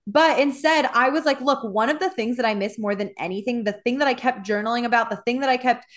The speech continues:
that kept coming up when I was doing all of that, like, self-discovery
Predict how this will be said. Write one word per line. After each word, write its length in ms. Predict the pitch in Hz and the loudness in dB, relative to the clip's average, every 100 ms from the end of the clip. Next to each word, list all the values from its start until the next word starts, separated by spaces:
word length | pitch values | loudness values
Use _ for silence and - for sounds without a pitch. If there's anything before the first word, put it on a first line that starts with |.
| - _ - - 190 | -20 _ -16 -14 0
that 220 | 220 214 | 0 2
kept 240 | 240 - | 0 0
coming 260 | 240 240 226 | -2 -2 0
up 140 | 226 | -2
when 100 | 226 | 0
I 60 | 208 | 0
was 120 | 208 | -2
doing 280 | 196 220 220 | -2 -4 -2
all 260 | 165 190 | 0 2
of 100 | 220 | 2
that, 140 | 220 185 | 2 0
like, 140 | 220 | -2
self-discovery 1500 | - 208 202 - - 185 208 202 196 170 202 226 254 294 | -2 0 0 -2 -14 -10 -8 -4 0 0 0 0 0 -2